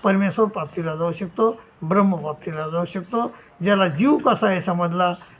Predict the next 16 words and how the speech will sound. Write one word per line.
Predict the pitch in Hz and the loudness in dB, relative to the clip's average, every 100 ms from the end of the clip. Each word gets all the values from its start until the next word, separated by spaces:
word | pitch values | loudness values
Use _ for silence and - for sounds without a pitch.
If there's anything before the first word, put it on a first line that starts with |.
| - | -2
तर | 180 160 | 0 0
तोच | - - 254 269 208 | -2 2 4 4 2
माणूस, | 175 175 175 170 - - - | 0 2 2 0 -10 -20 -4
अ, | 165 165 160 | -2 0 0
म्हणजे, | 160 175 185 190 202 - - 185 | -2 -2 2 0 -2 -6 -16 -6
अ, | 170 160 | -6 -2
त्यालाच | 202 233 247 - - 262 | 2 4 2 0 -4 6
तो | 262 | 6
ब्रह्मप्राप्तीला | 185 202 196 175 185 165 185 175 | 6 4 4 4 0 -2 0 2
जाऊ | 165 170 | 2 0
शकतो, | 170 170 - 233 | 0 -8 2 2
तोच | - - - 220 233 | 0 -12 2 2 2
परमेश्वर | 214 170 165 147 160 | 0 0 0 -2 -4
प्राप्तीला | 170 156 - 160 151 | -4 -8 -6 -4 -2
जाऊ | 151 151 | -2 -4
शकतो. | - - 147 | -8 -10 -12